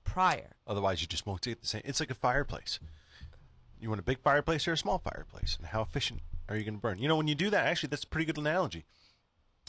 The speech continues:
Speaker 2: You have a big fireplace, you throw in a big fire, you have a raging fire and lots of warmth and everything is great. But you know what? At the end of the day, when that fire goes out, you still have a lot of unburned wood in there.
Speaker 1: Right.
Speaker 2: So if you do smaller fires,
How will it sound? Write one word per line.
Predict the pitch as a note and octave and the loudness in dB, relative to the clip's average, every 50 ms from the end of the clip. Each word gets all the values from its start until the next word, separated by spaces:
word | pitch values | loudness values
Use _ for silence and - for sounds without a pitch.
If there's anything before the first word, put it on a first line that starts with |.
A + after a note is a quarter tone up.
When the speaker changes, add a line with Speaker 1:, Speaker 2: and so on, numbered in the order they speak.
| - - | -8 -4
Speaker 2:
You | A#2+ | -2
have | B2+ B2+ | -2 0
a | |
big | A2+ C#3+ D#3 C3 | 2 0 0 2
fireplace, | - C#3 C3 D3+ D#3 - A#2 G#2+ G2+ - | 4 4 4 4 4 2 2 0 0 0
you | |
throw | - - D3 C#3 | 0 0 0 0
in | A#2 | 0
a | G2 | 0
big | - A#2+ G2+ - | 0 -2 -4 -2
fire, | - - C3 C3+ C#3 A#2 E2+ E2 E2 - - - - - | 2 4 4 6 6 6 4 2 0 -2 -8 -14 -14 -8
you | - C3 C#3+ | -2 0 0
have | C#3 B2+ | 2 2
a | B2 | 2
raging | A#2 A#2+ B2+ C3+ C#3+ D3 D#3+ E3+ F3+ F#3+ D#3+ - F3+ F3 E3 | 2 2 2 2 4 4 4 4 2 2 0 0 -2 -2 -2
fire | - - - C3+ A#2 F#2 D#2 C#2+ C#2+ D2+ F2 - - _ _ _ _ - | -4 -2 0 2 2 4 2 2 0 -2 -4 -6 -8 _ _ _ _ -8
and | G#2+ A2 G#2+ | -6 -6 -4
lots | G#2+ A2+ B2 C3+ D3 E3 E3 - | -2 0 2 4 4 2 2 2
of | F3+ D3+ A2+ F#2+ | 0 0 -2 -2
warmth | F#2 F#2+ F#2+ F2+ F2 F2 - A#2 | -2 0 0 0 0 -2 -4 -8
and | - - | -6 -2
everything | - B2 C3 C3 D3 B2+ C#3 C3 | 0 0 0 0 0 -2 -2 -2
is | A#2 G#2+ F#2 | -2 -2 -2
great. | - - C3+ B2 - - | 0 0 0 0 0 -2
But | A#2+ A2 - | -4 -4 -2
you | B2+ | 0
know | C#3+ D#3+ | 2 2
what? | F#3+ G#3+ - | 2 2 2
At | A#2 - | -2 -6
the | A2 - - | -8 -6 -4
end | C3 E3 F#3 | -4 -2 -4
of | E3+ A#2 | -4 -6
the | F2+ | -10
day, | D#2+ - - C#3+ F#3 G3+ C#3 F2 E2 F2+ G#2 - - - _ | -4 0 2 4 4 4 4 2 0 -2 -4 -6 -10 -18 _
when | - B2+ | -2 0
that | C#3 D#3 - | 0 0 2
fire | - - D#3 D3+ D3 D3+ | 4 4 6 6 6 4
goes | B2 A#2 A2+ G#2 F#2+ | 2 2 2 4 4
out, | G#2 G#2+ C3 D#3 E3+ - _ _ _ _ _ _ - - | 4 2 2 0 -2 -6 _ _ _ _ _ _ -20 -12
you | - B2 | -8 -6
still | A#2 - G3+ G3+ | -4 -2 0 0
have | F#3 A2 | 0 0
a | F#2+ | 2
lot | A2 C3+ B2 | 2 2 0
of | - - A2+ | 0 0 -2
unburned | A#2+ A2 F#2+ - A2+ A2 G#2+ F2+ D#2 C#2+ | -2 -2 -2 0 0 0 0 -2 -6 -6
wood | D#2+ G#2+ D#3 E3+ - - _ _ - | -4 -2 -2 -2 -2 -6 _ _ -14
in | D#2+ D2 G#1+ | -14 -12 -12
there. | A1+ A#1 - - - - _ - | -12 -12 -14 -14 -18 -20 _ 2
Speaker 1:
Right. | F#3+ F3+ - - _ _ - | 2 2 2 0 _ _ -4
Speaker 2:
So | - C3 B2+ | 0 2 2
if | A2+ G#2+ | 2 2
you | C3+ | 2
do | C#3+ C#3+ A2 | 2 2 2
smaller | - - - C#3+ C#3+ C#3+ D#3 F3+ G3+ F#3 A2+ F2 | 2 0 0 2 2 4 4 4 4 4 2 0
fires, | - - - B2 B2+ D3 D3+ A2 C#2 C#2+ F#2 A2 - - - | -2 0 0 2 2 2 2 0 0 -2 -2 -2 -2 -2 -4